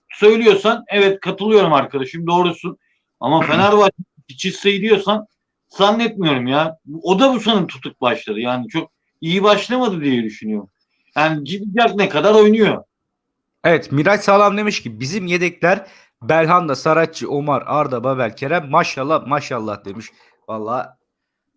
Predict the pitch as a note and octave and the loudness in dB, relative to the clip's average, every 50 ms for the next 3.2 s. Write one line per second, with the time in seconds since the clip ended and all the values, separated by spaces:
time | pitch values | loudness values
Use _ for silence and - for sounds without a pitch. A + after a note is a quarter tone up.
0 | _ _ _ _ _ _ _ A#2 B2 A#2+ - - A2+ G2+ F2 D2+ - - - - | _ _ _ _ _ _ _ -4 -4 -4 -4 -6 -8 -8 -8 -12 -16 -20 -10 -4
1 | - C#3+ D#3+ D3 F3 F#3+ G3+ G3 G3+ G#3+ F3+ - - G3 G3 F#3+ G3 F#3 F3+ F#3 | -4 -2 -2 -2 0 0 0 2 0 -2 -2 -4 -2 2 2 4 4 4 2 0
2 | F3+ F#3 E3+ - E3+ E3 C#3 C#3 C#3+ D3 D3+ D#3 D3+ - C#3 C#3 A#2 A2+ A#2+ A#2+ | -2 -2 -6 -6 -6 -4 0 0 2 2 2 0 0 -2 -4 -2 0 0 0 0
3 | A2+ - - G2 | -2 -6 -12 -16